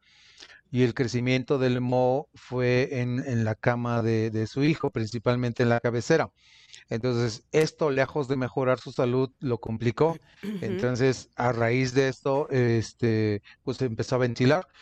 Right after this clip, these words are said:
Speaker 1: Como dice el dicho, "No todo es bueno ni todo es malo".
Speaker 2: Claro.
Speaker 1: Tenemos que ventilar. Y si cuando yo abro mi ventana entra aire, que evidentemente puede traer contaminantes como son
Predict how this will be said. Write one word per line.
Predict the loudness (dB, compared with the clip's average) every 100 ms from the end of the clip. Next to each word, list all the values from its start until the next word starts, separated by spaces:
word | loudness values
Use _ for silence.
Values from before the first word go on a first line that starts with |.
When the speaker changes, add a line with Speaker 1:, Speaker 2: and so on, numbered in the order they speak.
| -20 -12
Speaker 1:
Como | -8 0
dice | 2 2
el | 2
dicho, | 0 0 -2
"No | 0 0
todo | 0 2 0
es |
bueno | 0 0 0 -2
ni | -2
todo | 0 2 2
es | 2
malo". | 2 0 0 -8
Speaker 2:
Claro. | -4 -2 0 -2
Speaker 1:
Tenemos | -2 0 0 2
que | 2
ventilar. | 2 0 2 2 0 _ _ _ -20 _
Y | -2 0
si | 0 -2
cuando | 0 -2 0
yo | 0 2
abro | 2 0 0
mi | 2
ventana | 2 0 -2 -2 0 -2 -2
entra | -2 -2 2 2
aire, | 2 2 2 0 -4
que | -4 -2
evidentemente | 0 2 0 2 0 0 0 0 -4
puede | -2 -2
traer | 2 2 2
contaminantes | -2 -6 -4 -2 0 0 0 0 -2
como | -4 -8 -4
son | -4 -4